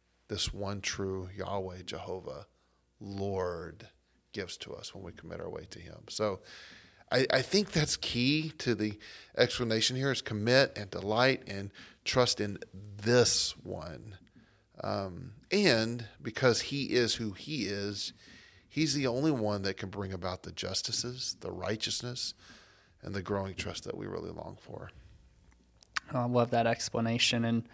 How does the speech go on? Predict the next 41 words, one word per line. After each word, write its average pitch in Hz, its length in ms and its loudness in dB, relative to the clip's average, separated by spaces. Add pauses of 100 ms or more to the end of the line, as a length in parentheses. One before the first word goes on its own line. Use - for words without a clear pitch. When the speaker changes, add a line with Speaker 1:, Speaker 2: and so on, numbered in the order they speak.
(500)
Speaker 2:
you 143 80 6
know, 127 80 8
anytime 156 320 8
we, 123 260 4
we 127 140 4
read 120 260 6
scripture, - 460 2
we 113 140 2
always 127 340 8
want 120 140 0
to 113 40 0
be 110 120 -2
thinking 117 360 -2
about, 107 460 2
well, 113 80 -2
what 120 140 4
does 143 160 4
it - 280 -2
look 117 220 -2
like 110 160 4
for - 140 -4
me 110 80 0
to 107 120 2
obey 107 340 0
this, 104 220 0
to - 120 -2
not 110 180 2
just - 180 -4
be 110 120 -2
a - 20 -2
hearer 117 360 0
of 110 100 0
the 113 80 -2
word, 107 320 2
but 101 100 -4
a 101 60 -8
doer 120 340 0
of 110 140 2
the 113 100 0
word? 110 400 4
And 107 180 0